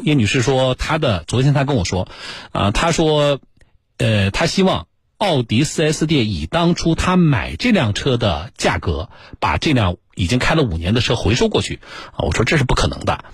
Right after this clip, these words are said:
啊，至少以目前他举证的四S店方面的，就是车辆存在的问题和四S店存在的过错啊，我觉得这个是很难达成的啊。那么解决这个问题的思路呢，有两个方向。第一，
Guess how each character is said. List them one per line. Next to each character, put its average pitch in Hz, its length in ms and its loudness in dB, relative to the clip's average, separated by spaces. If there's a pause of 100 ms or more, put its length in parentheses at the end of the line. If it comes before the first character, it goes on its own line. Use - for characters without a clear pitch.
(380)
啊， 117 140 -2
至 208 120 0
少 143 120 4
以 120 140 0
目 202 200 4
前 87 560 -2 (120)
他 185 240 0
举 - 240 -6
证 131 200 2
的 92 100 2
四 - 160 -2
S 113 220 0
店 107 180 0
方 117 160 0
面 98 160 0
的， 71 160 -6
就 110 100 0
是 98 60 0
车 - 160 -2
辆 131 120 2
存 120 160 0
在 156 80 2
的 165 60 -2
问 196 140 2
题 - 160 -2
和 113 100 0
四 139 160 -2
S 131 180 0
店 135 260 0 (260)
存 123 180 0
在 143 140 2
的 92 300 0
过 262 180 2
错 98 260 -2 (280)
啊， 76 100 -4
我 73 100 -2
觉 92 140 -2
得 104 100 -2
这 - 140 0
个 87 80 -4
是 - 100 0
很 82 160 -2
难 78 160 0
达 80 140 0
成 - 200 -4
的 92 140 -2 (380)
啊。 101 240 0 (180)
那 247 100 2
么 262 180 0 (140)
解 139 180 0
决 202 120 2
这 277 100 2
个 247 80 2
问 262 120 2
题 214 100 2
的 240 80 2
思 - 180 0
路 254 120 4
呢， 202 140 4
有 117 200 2
两 87 360 -4
个 131 340 0
方 226 240 0
向。 151 200 0
第 233 300 2
一， 240 80 0